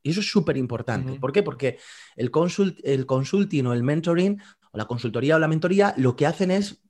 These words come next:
Speaker 1: ok, tú estás en un punto A, te llevan a un punto B de una manera directiva. Te dicen lo que tienes que hacer. Eh, y por eso es muy importante que tengan una experiencia y unos logros y unos resultados extraordinarios.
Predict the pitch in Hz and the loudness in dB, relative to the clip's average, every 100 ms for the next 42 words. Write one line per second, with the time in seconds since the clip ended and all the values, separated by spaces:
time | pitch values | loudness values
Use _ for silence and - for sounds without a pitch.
0 | - 120 107 90 123 135 147 156 180 185 | -14 -8 -8 -6 -6 -2 0 2 2 6
1 | 226 302 - _ _ - 120 147 170 175 | 6 6 0 _ _ -4 2 4 4 2
2 | 175 185 185 185 208 220 - 135 175 202 | 2 2 2 4 6 4 0 0 4 4
3 | 180 185 185 143 123 117 - 117 - - | 2 0 0 2 0 -2 -4 -4 -4 -6
4 | - 175 220 151 131 117 - - - _ | 2 2 4 0 -2 -6 -10 -20 -20 _
5 | _ _ - - - - _ - 120 117 | _ _ -20 -20 -20 -20 _ -2 0 2
6 | 113 117 113 - _ _ _ 165 147 147 | 2 0 -2 -6 _ _ _ -2 4 4
7 | 165 185 190 202 196 180 202 202 170 180 | 4 2 6 6 6 2 2 2 0 0
8 | 202 196 170 - 147 175 208 202 208 - | 2 2 0 0 2 4 4 2 2 0
9 | - 143 160 175 160 180 196 202 175 131 | 2 0 0 0 0 2 2 -2 -2 -4
10 | 127 - 113 107 - 95 104 87 - - | -6 -2 -2 -4 -10 -10 -8 -8 -10 -14